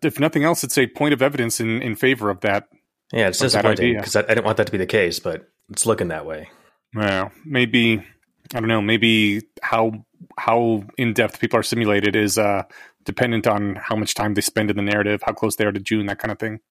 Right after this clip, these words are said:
Speaker 2: Yeah, but that's kind of horrifying. I mean,
Speaker 1: Well.
Speaker 2: that means that all the people that he never sees may as well not exist.
Speaker 1: Uh, yep.
Speaker 2: Yeah,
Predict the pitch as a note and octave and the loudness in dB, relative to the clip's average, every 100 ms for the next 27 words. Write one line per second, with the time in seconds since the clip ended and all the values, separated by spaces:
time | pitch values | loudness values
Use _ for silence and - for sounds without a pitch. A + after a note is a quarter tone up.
0 | _ _ _ - A#2 F2 G2+ - A2 F2 | _ _ _ 0 0 2 0 0 0 -2
1 | E2 E2 F2+ E2+ F#2 - _ _ _ - | -6 -6 -8 -6 -8 -12 _ _ _ -4
2 | G#2+ G2 E2+ - A2+ B2+ - _ - B2 | -2 -2 -4 -4 -2 -4 -8 _ 0 0
3 | B2 A#2 A2+ A#2 A2+ A2+ G#2 G#2 G2+ F2+ | 2 2 2 2 2 0 0 0 0 0
4 | A#2+ A2 F#2 F#2 - G#2+ F#2+ G2+ F#2+ F2 | 0 0 0 -4 0 2 2 2 0 -2
5 | E2+ G#2+ E2+ F2+ - - _ _ _ - | -2 -2 -2 -6 -10 -14 _ _ _ -4
6 | - G2 G2 G2 G2 G#2 - _ _ _ | 2 2 4 2 2 0 0 _ _ _
7 | - A2 F2+ E2 | -6 -2 -2 -6